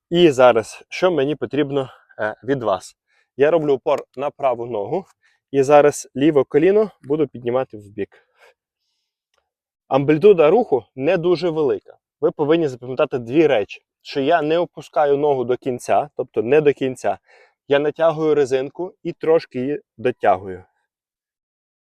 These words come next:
Чудова вправа для того, щоб прогріти м'язи,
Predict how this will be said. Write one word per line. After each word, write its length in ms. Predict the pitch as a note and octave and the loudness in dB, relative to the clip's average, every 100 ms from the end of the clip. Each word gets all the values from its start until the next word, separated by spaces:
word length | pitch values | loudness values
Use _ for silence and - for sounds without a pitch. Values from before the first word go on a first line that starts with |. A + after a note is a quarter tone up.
| _ _ _ _ - - - _ _ _ _ _ _ _ _ _ _ _ - - - _ _ _ _ _ | _ _ _ _ -20 -20 -20 _ _ _ _ _ _ _ _ _ _ _ -20 -20 -20 _ _ _ _ _
Чудова 440 | _ D3 D#3+ F3+ D3 | _ 0 4 6 4
вправа 480 | - - F#3 G3+ D3+ | 2 -2 0 2 2
для 120 | C3+ | 0
того, 240 | - D3+ | 2 0
щоб 180 | - B2+ | 0 -6
прогріти 600 | - D3 D3+ D#3+ C#3 C#3 | -4 -4 2 2 2 -2
м'язи, 540 | C3+ D#3 F#3 F3+ F#3+ | 0 2 2 2 -6